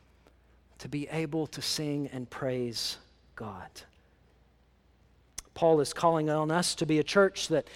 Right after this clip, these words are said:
peace controls our decisions. We're called to be a church where the word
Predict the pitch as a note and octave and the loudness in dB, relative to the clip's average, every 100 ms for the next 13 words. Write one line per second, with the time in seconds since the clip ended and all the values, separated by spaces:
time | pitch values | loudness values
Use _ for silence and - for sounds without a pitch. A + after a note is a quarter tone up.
0 | - _ - A3+ - - F#3+ - G3 G#3 | -20 _ 2 2 2 0 0 4 10 12
1 | G#3+ G#3 - E3+ F#3 D#3+ - - - - | 12 10 4 6 6 6 -2 -6 -2 2
2 | A3+ A#3 G#3 A#3 G#3+ - - - _ _ | 4 6 6 4 4 2 -2 -20 _ _
3 | _ _ _ _ - _ _ _ - E3 | _ _ _ _ -20 _ _ _ -2 4
4 | G#3 A3 F#3 F#3+ F3 - A3+ - G3 E3 | 8 8 10 6 6 6 6 6 2 4
5 | C#3+ D3 F#3+ G#3+ G#3+ G#3+ | 2 2 6 8 8 8